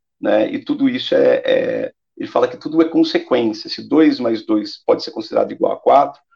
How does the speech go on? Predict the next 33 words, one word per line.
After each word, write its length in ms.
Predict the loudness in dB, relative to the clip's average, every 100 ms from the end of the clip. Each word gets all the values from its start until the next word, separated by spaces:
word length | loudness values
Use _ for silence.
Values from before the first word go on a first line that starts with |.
| _
tudo 160 | -6 -4
é 40 |
consequência. 720 | -2 -4 -4 -2 0 0 -4 -18 _ _ -2
Agora, 280 | 2 4
quando 280 | 2 0 -2
dois 320 | 0 2 2
mais 220 | 0 -2 0
dois 240 | 0 0
é 60 | -2
igual 240 | 2 2
a 60 | 0
cinco, 500 | -4 0 0 -2 -10 _ _ _ _ _ -10
é 60 | -8
tudo 260 | -6 -2
mentira, 540 | 0 0 -2 -2 0 -2
é 20 |
tudo, 480 | -4 -8 -6 -8 -12 _
é 60 | -16
tudo 200 | -8 0
em 60 | 0
verdade, 720 | 2 2 2 4 4 0 -6
né? 120 | -6
Um 100 | -2
mundo 260 | -2 -4 -10
de 100 | -8
fake 320 | -6 -6 -4
news, 400 | -2 -2 -4 -6
né? 240 | -8 -8 -10 _
Um 100 | 0
mundo 140 | 0 2
da 100 | 0
pós-verdade. 1160 | 0 2 4 4 -2 -6 -4 -2 0 -2 -6 -18 _ _ _ _ _
Esse, 540 | -4 -4 -4 -8 -8